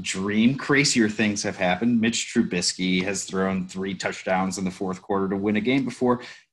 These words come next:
The Bears can go four and two in the final six games to, to make it to the playoffs. Now, is that a good thing if we make it to the playoffs?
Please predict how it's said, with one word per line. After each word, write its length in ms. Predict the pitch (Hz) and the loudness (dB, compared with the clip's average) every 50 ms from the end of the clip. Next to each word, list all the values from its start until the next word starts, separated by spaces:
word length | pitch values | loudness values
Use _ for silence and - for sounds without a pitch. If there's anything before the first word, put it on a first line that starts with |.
| _ _ - | _ _ -6
The 60 | 127 | -6
Bears 500 | 123 - - 127 117 123 131 139 139 139 | -6 0 2 4 4 6 4 2 0 0
can 180 | - - 160 151 | 0 2 2 2
go 220 | - 117 107 117 | 4 4 4 2
four 400 | 117 - - - 104 104 110 110 | 2 0 0 2 2 4 4 6
and 180 | 117 120 127 120 | 4 4 2 2
two 680 | - - 123 113 110 107 104 101 98 98 95 95 - - _ _ _ _ _ _ _ - | 0 2 4 4 4 4 4 2 2 0 0 -2 -6 -12 _ _ _ _ _ _ _ -2
in 80 | 113 | 0
the 80 | 113 104 | 0 0
final 840 | 107 - - - 101 92 95 98 98 101 101 101 98 95 95 - _ - | -2 -4 0 0 2 2 2 2 0 0 -2 -2 -2 -4 -6 -10 _ -4
six 400 | - - - 113 113 113 - - | -2 0 2 2 0 0 -2 -2
games 800 | - - 110 98 92 90 85 85 82 82 82 - - - - - - | 0 2 2 2 2 0 -2 -6 -8 -8 -4 -2 -2 -2 -2 -4 -4
to, 220 | - 98 87 - - - | -4 -4 -4 -6 -8 -8
to 120 | - 107 | -6 -4
make 240 | 104 98 98 92 - | -2 -2 -2 -4 -4
it 100 | 95 82 | -6 -8
to 60 | - 87 | -6 -8
the 100 | 87 87 | -8 -8
playoffs. 500 | - - 92 80 76 - - - - 117 | -6 -6 -6 -6 -6 -8 -10 -4 0 2
Now, 400 | 123 - 107 92 - - - - _ _ _ _ - - - - - - - _ _ _ _ _ _ | 4 4 4 2 -2 -6 -14 -20 _ _ _ _ 0 2 2 2 2 -4 -14 _ _ _ _ _ _
is 100 | 131 131 | 0 2
that 240 | 156 156 156 156 143 | 2 2 2 2 0
a 60 | 131 | -2
good 320 | - - - 113 117 117 - | -2 0 0 0 0 2 0
thing 320 | 156 151 147 151 151 143 | 0 0 2 0 0 -2
if 160 | 120 131 - | -2 0 0
we 80 | 160 151 | 2 2
make 160 | 151 151 147 | 2 2 0
it 60 | 160 147 | -2 -6
to 40 | |
the 100 | 156 - | -6 -8
playoffs? 520 | - - 151 156 156 156 160 160 - - | -4 -2 0 4 4 4 4 2 -2 -6